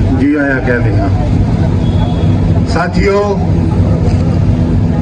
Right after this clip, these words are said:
ਪਿਛਲੇ ਲਗਭਗ ਢਾਈ ਪੌਣੇ ਤਿੰਨ ਸਾਲ ਤੋਂ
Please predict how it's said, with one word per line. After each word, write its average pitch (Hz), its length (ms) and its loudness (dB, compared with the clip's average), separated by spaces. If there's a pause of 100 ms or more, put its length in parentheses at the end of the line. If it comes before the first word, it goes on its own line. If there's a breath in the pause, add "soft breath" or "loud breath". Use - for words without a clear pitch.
(1600)
ਪਿਛਲੇ 185 320 0
ਲਗਭਗ 165 480 -2 (2000)
ਢਾਈ 143 340 -2
ਪੌਣੇ 165 260 0
ਤਿੰਨ 160 380 -2
ਸਾਲ 156 340 -2 (100)
ਤੋਂ 151 160 0